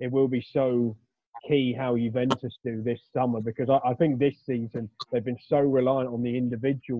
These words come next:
brilliance of the likes of Ronaldo and Dybala. And what we saw on the weekend was that Atalanta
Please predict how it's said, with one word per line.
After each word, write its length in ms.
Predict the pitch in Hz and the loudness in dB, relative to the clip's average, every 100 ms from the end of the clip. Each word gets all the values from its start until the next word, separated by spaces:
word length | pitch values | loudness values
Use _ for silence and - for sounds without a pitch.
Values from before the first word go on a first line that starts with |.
| 107 | -6
brilliance 440 | 123 113 110 117 - | -6 -6 -8 -10 -10
of 120 | 120 | -10
the 60 | 123 | -6
likes 300 | 120 120 - | -4 -6 -8
of 60 | 120 | -4
Ronaldo 640 | 127 123 127 120 123 117 | -2 0 -2 -2 -2 -2
and 100 | 117 | -6
Dybala. 600 | 113 110 123 123 123 107 110 _ _ _ 123 | -12 -10 -8 -8 -10 -12 -18 _ _ _ -8
And 100 | 127 | -6
what 140 | 131 | -4
we 160 | 120 - | -6 -6
saw 240 | 151 139 127 | -2 0 2
on 80 | 120 | 2
the 60 | |
weekend 500 | 117 135 123 - 117 | 2 0 0 -4 -6
was 140 | 117 - | -6 -6
that 120 | 120 127 | -6 -8
Atalanta 800 | - 123 123 131 123 - 117 | -10 -8 -6 -4 -6 -8 -10